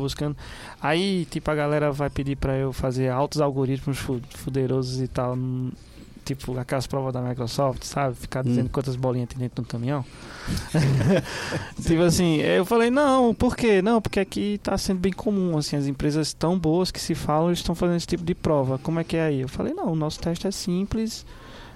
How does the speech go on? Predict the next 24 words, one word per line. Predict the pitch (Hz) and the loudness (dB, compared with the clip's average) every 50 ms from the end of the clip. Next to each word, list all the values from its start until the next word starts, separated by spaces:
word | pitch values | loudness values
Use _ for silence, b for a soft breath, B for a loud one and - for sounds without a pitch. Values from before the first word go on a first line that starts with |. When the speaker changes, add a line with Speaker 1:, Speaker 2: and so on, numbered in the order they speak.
| B - | B -6
Speaker 1:
é, | - 143 143 147 147 147 147 147 147 147 143 | -2 0 2 2 4 4 4 4 4 4 2
a | 151 | 2
gente | 143 156 156 - - 175 | 2 0 0 -2 -2 -4
faz | - - 175 175 165 | -2 0 0 2 2
um | 185 180 | 0 0
teste | - 170 175 170 - - 196 202 - | 0 0 -2 -2 -2 -4 -6 -6 -6
avaliando | - - 190 185 208 190 190 196 190 196 | -4 -4 0 0 2 2 2 2 0 0
você | 202 214 220 - - 220 | 0 0 -2 -2 -4 -4
como | - 240 214 | -2 -2 -2
você | 233 226 - - | -4 -4 -4 -4
é." | 339 311 254 - - - - - - - - - | -4 -4 -4 -6 -10 -16 -20 -20 -20 -20 -10 -6
Hum, | - 170 175 185 190 185 185 - - - - - 127 - - - | -2 0 0 0 0 0 0 0 -2 -2 -4 -4 -4 -4 -4 -2
a-, | - - 196 | 0 0 2
assim, | 208 - - 214 185 165 151 135 B B B B B B B B B B B B B B B B B B B - - | 2 2 2 2 2 2 0 0 B B B B B B B B B B B B B B B B B B B -8 -2
não | - 208 262 | 0 2 2
sei, | 262 - - - 208 160 131 - - - | 2 2 2 2 2 2 0 -4 -6 -2
o | 160 | 0
mercado | 175 190 190 196 - 233 247 254 277 | 2 2 2 2 2 2 2 2 0
que | - - | 2 2
eu | 240 226 | 2 2
conheço | - - 214 190 190 190 - - 190 | 4 2 4 4 4 2 2 2 2
lá | 180 180 196 - | 4 4 2 2
tá | - - 247 | 0 -2 -2
fazendo | - - 247 240 269 330 | 0 0 0 0 0 0